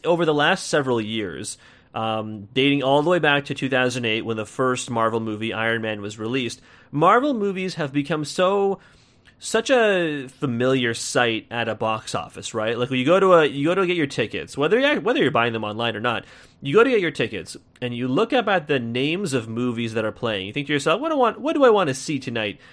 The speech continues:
Chances are a Marvel movie is a choice, right? I-, isn't that wild? Like, that's how,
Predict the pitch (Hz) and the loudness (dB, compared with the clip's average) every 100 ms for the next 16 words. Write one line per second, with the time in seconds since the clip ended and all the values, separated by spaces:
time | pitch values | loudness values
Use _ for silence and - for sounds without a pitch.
0 | - - _ _ _ _ - 254 302 285 | -20 -20 _ _ _ _ -2 2 2 0
1 | 294 233 185 123 123 147 180 - 131 127 | 0 0 -2 0 4 6 6 4 0 4
2 | 120 120 120 120 110 113 107 101 - - | 4 4 2 0 -2 -4 -6 -8 -8 -8
3 | - - - - 120 113 151 - - 190 | -10 -12 -12 -10 -4 0 0 -2 -4 2
4 | 196 226 285 330 151 120 110 139 202 190 | 4 2 0 -2 0 0 2 4 4 2
5 | 175 185 214 - 240 254 247 | 0 2 0 0 0 0 0